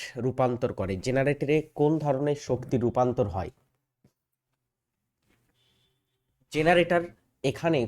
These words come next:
কোন ধরনের শক্তির রূপান্তর হয়? যান্ত্রিক শক্তিকে বৈদ্যুতিক শক্তিতে রূপান্তর করে জেনারেটর, নাকি বৈদ্যুতিক শক্তিকে রাসায়নিক শক্তিতে রূপান্তর করে, নাকি তাপীয় শক্তিকে বৈদ্যুতিক শক্তিতে, আর একটা হচ্ছে বৈদ্যুতিক শক্তিকে আলোক শক্তিতে? তো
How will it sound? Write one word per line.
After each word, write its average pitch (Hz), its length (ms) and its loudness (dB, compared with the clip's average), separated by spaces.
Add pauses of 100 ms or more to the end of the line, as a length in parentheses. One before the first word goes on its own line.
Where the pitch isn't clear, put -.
কোন 156 240 2
ধরনের 151 340 -2
শক্তির 139 400 -4
রূপান্তর 135 480 -2
হয়? 135 200 -4 (440)
যান্ত্রিক 135 560 0
শক্তিকে 143 460 -4
বৈদ্যুতিক 123 520 0
শক্তিতে 139 440 -6
রূপান্তর 131 460 -2
করে 127 240 2
জেনারেটর, 127 540 -2 (220)
নাকি 92 240 -8
বৈদ্যুতিক 127 520 -6
শক্তিকে - 440 -4
রাসায়নিক 127 460 -2
শক্তিতে - 380 0
রূপান্তর 123 460 4
করে, 123 260 0 (380)
নাকি 107 340 -6
তাপীয় 147 380 0
শক্তিকে 139 440 -4
বৈদ্যুতিক 117 540 -2
শক্তিতে, 131 580 -2 (280)
আর 113 160 -2
একটা 123 220 0
হচ্ছে 135 160 -2
বৈদ্যুতিক 127 640 -2
শক্তিকে 117 420 -6 (120)
আলোক 123 320 -2
শক্তিতে? 92 500 -8 (360)
তো 120 180 -2